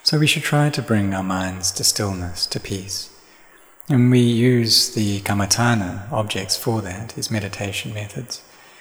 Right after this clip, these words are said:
We use this whole path of generosity and virtue and meditation. We train our mindfulness and samadhi so that they become firm,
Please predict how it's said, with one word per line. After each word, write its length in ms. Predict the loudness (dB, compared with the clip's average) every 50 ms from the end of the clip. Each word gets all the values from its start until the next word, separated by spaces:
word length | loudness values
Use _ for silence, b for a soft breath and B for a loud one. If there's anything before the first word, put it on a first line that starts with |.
| B B B B B B -4 0
We 80 | 2 4
use 120 | 4 2
this 140 | 2 0 0
whole 220 | 2 2 2 2
path 440 | 0 0 -2 -2 -2 -6 -8 -8 -6
of 240 | -6 -6 -6 -8 -6
generosity 840 | -4 -4 -2 -2 -2 -2 0 2 2 0 0 -2 -8 -8 -8 -8 -6
and 160 | -8 -6 -4
virtue 500 | -4 -4 -2 -4 -4 -6 -6 -6 -8 -6
and 140 | -6 -4 -4
meditation. 720 | -4 -4 -4 -4 -4 -4 -4 -4 -4 -6 -6 -6 -10 -10 -12 -18 -20 _ _ _ _ _ _ _ -20 -20 -20 B B B B B B B B B B
We 120 | 0 0 0
train 560 | 2 2 2 2 2 2 0 0 -2 -6 -10 -14 -18 -20 -20 -20 -20 _ _ -20 -20 -20 -16 -6 -2
our 360 | 0 0 2 0 0 -2 0
mindfulness 640 | 0 2 2 2 0 -2 -4 -4 -4 -2 -2 -4 -4 -2
and 100 | 0 0
samadhi 540 | 0 0 0 0 0 0 0 -2 -4 -4 -2
so 220 | -2 -2 -2 -4
that 80 | -4 -4
they 160 | -4 -4 -4
become 420 | -6 -6 -6 -4 -4 -4 -4 -6 -8
firm, 480 | -8 -4 -2 -2 0 -2 -4 -6 -10